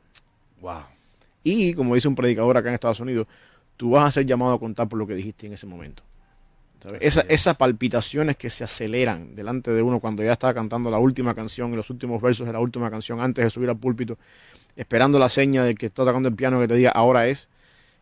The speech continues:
Speaker 2: eso es un problema cuando uno lo pierde. Eso es normal.
Speaker 1: Ajá.
Speaker 2: Y eso debería estar siempre ahí. Eso debería ser parte de uno siempre. Esa, esa responsabilidad de saber que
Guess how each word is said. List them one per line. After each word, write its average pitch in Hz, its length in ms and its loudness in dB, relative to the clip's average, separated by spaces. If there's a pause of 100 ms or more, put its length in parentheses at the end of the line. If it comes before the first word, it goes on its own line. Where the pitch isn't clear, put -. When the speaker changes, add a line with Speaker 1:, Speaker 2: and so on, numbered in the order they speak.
(140)
Speaker 2:
eso 143 340 4 (840)
es 123 100 -2
un 131 120 0
problema 120 400 4
cuando 110 180 -6
uno 113 100 -4
lo 104 120 -4
pierde. 92 340 -10 (880)
Eso 151 220 4
es 127 40 0
normal. 107 380 -2 (260)
Speaker 1:
Ajá. 87 400 -12
Speaker 2:
Y 120 180 4
eso 143 220 4
debería 127 300 6
estar 120 180 2
siempre 104 320 -4
ahí. 90 120 -10 (1000)
Eso 143 180 -4
debería 131 220 6
ser 127 140 2
parte 123 280 0
de 117 120 2
uno 127 160 0
siempre. 117 420 -2
Esa, 123 160 0
esa 139 240 0
responsabilidad 123 880 2
de 127 80 4
saber 120 300 0
que 120 180 -2